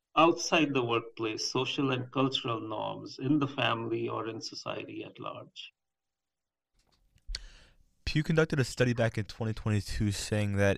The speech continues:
Speaker 2: eighty percent of adults that were surveyed said that, quote, "women are treated differently by employers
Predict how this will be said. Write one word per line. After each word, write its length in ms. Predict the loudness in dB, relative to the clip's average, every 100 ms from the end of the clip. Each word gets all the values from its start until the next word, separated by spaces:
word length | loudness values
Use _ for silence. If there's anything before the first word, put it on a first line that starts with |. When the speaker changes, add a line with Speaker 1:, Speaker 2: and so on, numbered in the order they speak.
| 0
Speaker 2:
eighty 280 | 0 2 2
percent 360 | -2 -6 -4 -4
of 60 |
adults 460 | -4 -2 0 0 -2
that 160 | -2
were 80 | -2
surveyed 720 | -4 -2 0 0 0 -2 -2
said 320 | -6 -6 -4 2
that, 280 | 4 4 0 -12
quote, 300 | -2 0 0
"women 340 | 0 2 4 4
are 80 |
treated 340 | 2 -2 -2 0
differently 380 | -2 0 0 2
by 220 | 2 2
employers 880 | 2 -2 -2 0 0 -2 -8 -16